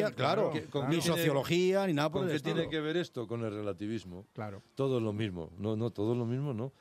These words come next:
Speaker 3: Entonces, ellos, en, en el fondo, eh, eh, Presencias Reales de, de George Steiner es el canto del cisne, es decir, es el, el final, ¿no?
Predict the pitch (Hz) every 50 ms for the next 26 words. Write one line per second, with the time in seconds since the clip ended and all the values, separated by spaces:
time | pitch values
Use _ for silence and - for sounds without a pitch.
0 | - - - - - 120 - - - 131 139 151 147 - - - 123 131 131 123
1 | 113 110 107 98 - 135 143 143 147 151 147 160 151 147 143 147 160 151 139 143
2 | 143 143 135 135 - - - - _ _ - - - _ _ _ - - 147 117
3 | 135 123 123 151 135 110 151 147 139 143 151 156 151 143 131 117 104 110 107 104
4 | 110 107 107 110 101 120 135 - - 143 123 - 151 147 147 151 165 165 156 -
5 | - - - _ _ _ - 120 117 - 151 135 117 101 - 127 135 135 - 135
6 | 123 110 101 85 - - 165 165 - - 98 80 80 - 101 92 - 120 113 117
7 | - - 135 131 135 120 110 98 - - 98 117 139 135 110 92 98 120 143